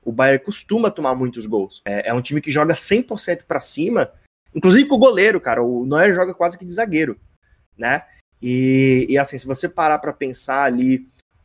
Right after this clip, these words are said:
o Luiz Adriano é um cara que consegue abrir muito espaço, é um jogador interessante. Os jogadores do Palmeiras são jogadores experientes. Tem uma bola parada bem ok, o time do Palmeiras. É, tem uma defesa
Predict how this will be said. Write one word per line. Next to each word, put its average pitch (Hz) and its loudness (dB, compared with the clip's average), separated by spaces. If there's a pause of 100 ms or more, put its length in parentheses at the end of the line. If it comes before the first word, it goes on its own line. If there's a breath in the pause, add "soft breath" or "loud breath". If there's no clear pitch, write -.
(180)
o 139 -2
Luiz 160 4
Adriano 143 2
é 131 0
um 127 -2
cara 123 -6
que - -20
consegue 123 -6
abrir 120 -4
muito 113 -14
espaço, 123 -6 (280)
é 113 -14
um 113 -12
jogador 113 -2
interessante. 113 -6
Os 123 -16
jogadores 131 0
do 147 4 (100)
Palmeiras 123 0
são 160 0
jogadores 120 0
experientes. 110 -6
Tem 175 4
uma 190 4
bola 165 4
parada 135 2
bem 139 2
ok, 127 2
o 131 -2
time 117 -12
do 107 -12
Palmeiras. 110 -6 (120)
É, 117 0
tem 175 2
uma 185 4
defesa 143 0